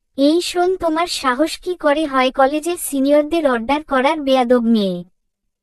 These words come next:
যাও এখান থেকে।" ইনার ধমককে পুরোটা অগ্রাহ্য করে মুচকি হাসে চারু। প্রীতি চারুর সাহস দেখে অবাক হয়ে যায়।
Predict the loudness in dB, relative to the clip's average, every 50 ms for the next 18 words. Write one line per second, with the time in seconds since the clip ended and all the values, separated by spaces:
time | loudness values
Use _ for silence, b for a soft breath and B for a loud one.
0 | _ _ _ _ -8 -6 -6 -2 2 2 4 4 2 2 0 -2 -4 -4 -6 -4
1 | -4 -4 -4 -4 -4 -4 -4 -2 -4 -6 -6 -6 -14 _ _ _ _ -4 -2 2
2 | 2 4 2 2 0 -2 0 2 4 4 4 2 2 -2 -6 -10 -8 -2 2 2
3 | 4 4 4 4 2 0 2 2 2 2 0 0 0 0 0 -2 -4 -6 -6 -4
4 | 0 0 2 4 4 6 6 4 2 0 -4 -6 -6 -4 -2 -2 -4 -2 -2 -4
5 | -2 0 -2 -2 -2 -4 -8 -12 -14 _ _ _ _ _ _ _ _ _ -8 -4
6 | -2 -2 -2 0 0 0 0 0 0 -2 0 2 2 0 0 -2 -4 -2 -2 -2
7 | 0 0 0 0 -2 -4 -4 -6 -6 -4 -2 0 4 4 4 4 4 0 0 0
8 | -4 -2 0 0 0 -2 -2 -4 -4 -4 -8 -14 -16